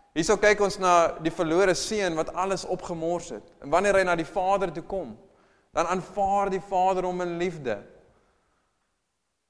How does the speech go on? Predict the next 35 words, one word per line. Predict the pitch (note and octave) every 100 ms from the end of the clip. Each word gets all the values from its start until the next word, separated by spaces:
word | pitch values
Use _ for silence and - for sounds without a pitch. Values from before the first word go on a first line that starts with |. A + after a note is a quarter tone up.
| _
Okay, | D#3+ E3+ F#3
so | F#3+
wat | D#3+ A3+ G3+ D3+
dink | G#3 G#3+
jy, | F3 D3+ C#3+ E3 D3+ -
dink | - E3+ G3+
God | - G#3 F#3
wanneer | D3+ E3 D#3+
hy | D#3+ D#3 - -
aan | D#3+ D#3+
jou | F3
dink? | D3+ G#2 F#2+ - - _ _ _ _ _ _ _ _ _ _ _ _ _ _ _ _ _ _ _ _ C3
Wat | G#3+ F#3+
dink | F#3+ G#3 F#3+
jy, | F3 D#3+
dink | D3 D#3+
God | - G3+ D3 C3+
wanneer | D3 D3+
hy | E3
aan | D#3+
jou | E3+ F3
dink? | A2 F2+ - - _ _ _ _ _ _ _ _ _ _ _ _ _ _ _ _ _ _ _ _ _ -
Dink | F3 G3+
jy | G3+
hy | F3+ F3+
sien | A3 G#3
jou | G3+
as | F3+ F#3+
iemand | F#3 F3
wat | E3
nie | F3+
goed | G3 -
genoeg | D#3 D#3+ F#3
is | E3 E3+
nie? | E3